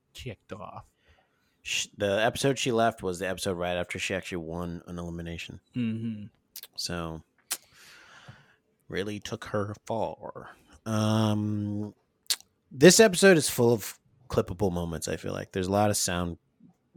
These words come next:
Speaker 2: bits and clips they cut to that we could have put in this, and it could have just been us replaying the entire episode, but we're trying to bring you the best of the best. Um,
Speaker 1: Yeah,
Speaker 2: <clears throat>
Speaker 1: it's like they, they're doing a frickin'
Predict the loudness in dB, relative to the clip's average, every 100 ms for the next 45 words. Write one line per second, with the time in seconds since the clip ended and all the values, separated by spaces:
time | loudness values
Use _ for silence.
0 | -8 -4 -4 -4 -6 -8 -6 -6 -4 -4
1 | -4 -6 -6 -8 -6 -6 -8 -6 -4 0
2 | 0 0 -4 -6 -6 -6 -6 -6 -8 -8
3 | -6 -8 -8 -8 -6 -6 -8 -8 -10 -6
4 | -6 -6 -6 -4 -2 -4 -4 -6 -2 -4
5 | -4 _ _ _ _ _ _ _ _ -18
6 | _ -4 -2 0 0 0 -4 -4 -6 -4
7 | -4 -4 -8 -8 -4 -2 -4 -8 -14 -20
8 | -20 -20 -20 _ _ _ _ _ _ _
9 | -2 0 0 0 0 0 0 4 6 8
10 | 6 4 0 0 0 0 0 2 2 0
11 | 4 4 4 2 2 2 -2 -2 -6